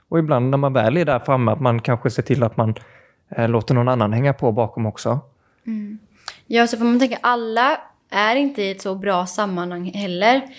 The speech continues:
Speaker 2: Vissa kanske omger sig mycket mer med energitjuvar som inte förstår ens, eh, idé eller dröm och också så här, "Åh, varför ska du, aha,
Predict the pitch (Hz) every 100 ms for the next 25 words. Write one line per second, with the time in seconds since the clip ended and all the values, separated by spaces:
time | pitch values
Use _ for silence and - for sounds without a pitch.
0 | - - 233 208 208 220 254 247 208 190
1 | 190 254 269 277 269 208 202 196 196 196
2 | 190 220 185 - 190 185 190 190 190 190
3 | 190 190 - - 202 190 185 190 180 -
4 | - - - - _ - 208 190 190 208
5 | 190 190 180 180 190 185 196 180 175 180
6 | - - - 180 190 - - - - -
7 | - - - - - - - - 180 -